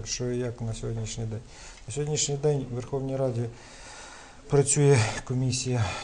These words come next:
яка розбирає всі деталі цього, е, законопроекту. Це одне.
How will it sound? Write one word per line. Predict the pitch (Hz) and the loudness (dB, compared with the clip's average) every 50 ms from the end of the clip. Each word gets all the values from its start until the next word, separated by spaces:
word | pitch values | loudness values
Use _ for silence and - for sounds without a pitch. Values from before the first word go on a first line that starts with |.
| - 113 | -8 -8
яка | 120 113 - 131 | -6 -4 -4 -2
розбирає | 123 123 113 113 120 127 127 127 123 120 120 120 107 - - - - - - - 123 117 | -2 -2 -2 -2 0 0 2 2 2 2 2 0 -2 -4 -8 -16 -16 -16 -14 -10 -8 -4
всі | - - - 120 | -4 -2 -2 -2
деталі | 117 120 117 113 120 117 117 117 110 | -2 -2 -2 -2 0 0 0 0 -2
цього, | - - 113 110 113 117 117 - - 113 113 110 113 | -2 -2 -2 0 0 -2 -2 -4 -4 -4 -2 -2 -2
е, | |
законопроекту. | 104 110 113 117 - 113 117 113 110 113 113 117 113 110 113 - 110 | -2 -4 -4 -4 -2 -2 -2 -2 -2 -2 -2 -2 -2 -2 -4 -6 -10
Це | - - 117 113 | -6 -4 -2 -2
одне. | 117 113 117 131 131 143 | -2 -2 -2 -4 -4 -4